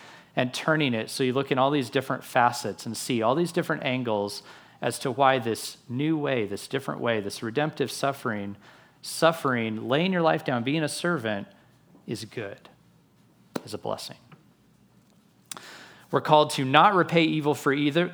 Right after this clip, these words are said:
for evil, but rather to entrust ourselves to God and do good. In our personal relationships, this was a few weeks ago, across faith lines, in our political lives, in our workplace relationships, even masters to servants,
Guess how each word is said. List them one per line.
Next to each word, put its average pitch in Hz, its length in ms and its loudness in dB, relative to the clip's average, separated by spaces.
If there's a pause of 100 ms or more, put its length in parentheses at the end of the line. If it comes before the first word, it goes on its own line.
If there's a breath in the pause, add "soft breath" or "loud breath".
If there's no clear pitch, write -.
for 147 200 2
evil, 160 400 2
but 131 220 2
rather 147 320 4
to 156 180 -2
entrust 160 640 2
ourselves 139 440 2
to 135 60 -2
God 120 300 4
and 113 100 -4
do 113 140 -4
good. 107 240 -2
In 104 100 -4
our 104 120 -2
personal 160 420 2
relationships, 151 800 2
this 143 200 -2
was 117 120 -6
a 113 60 -4
few 123 200 -2
weeks 170 280 -2
ago, 165 340 4 (280 loud breath)
across 131 480 4
faith 165 320 0
lines, 160 500 4
in 127 200 -2
our 117 80 4
political 180 540 2
lives, 170 480 6
in 135 100 -4
our 113 100 2
workplace 175 600 2
relationships, 170 760 0
even 226 320 0
masters 220 560 2
to 190 80 -6
servants, 123 600 0